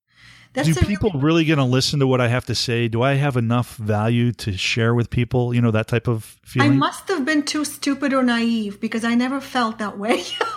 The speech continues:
Speaker 1: <laughs>
Speaker 2: I love it. That's great.
Speaker 1: Uh, what, I'll tell you what I did. Um,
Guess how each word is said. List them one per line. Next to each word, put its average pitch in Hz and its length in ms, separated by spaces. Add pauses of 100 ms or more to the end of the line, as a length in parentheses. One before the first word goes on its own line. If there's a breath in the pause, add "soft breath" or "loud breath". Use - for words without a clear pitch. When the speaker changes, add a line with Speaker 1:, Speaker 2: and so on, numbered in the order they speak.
Speaker 1:
<laughs> 539 400
Speaker 2:
I 151 100
love 185 340
it. 180 160
That's 139 200
great. 180 600 (500 soft breath)
Speaker 1:
Uh, 240 60
what, 285 160
I'll 269 260
tell 349 240
you 370 100
what 294 100
I 269 100
did. 208 500 (100)
Um, 208 360